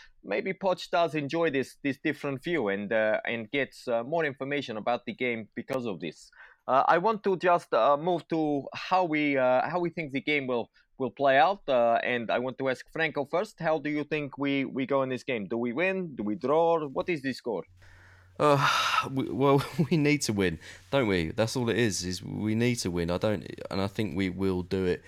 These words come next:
Speaker 2: We've, we've not looked great recently. I just, we,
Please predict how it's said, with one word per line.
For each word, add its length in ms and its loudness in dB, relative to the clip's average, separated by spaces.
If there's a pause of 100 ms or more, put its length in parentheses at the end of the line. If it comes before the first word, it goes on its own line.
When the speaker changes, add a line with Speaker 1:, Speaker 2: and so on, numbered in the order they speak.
(420)
Speaker 2:
We've, 220 -4 (260)
we've 200 -4
not 200 -2
looked 180 -2
great 240 2
recently. 640 -2 (300)
I 60 -2
just, 320 -6 (100)
we, 160 -8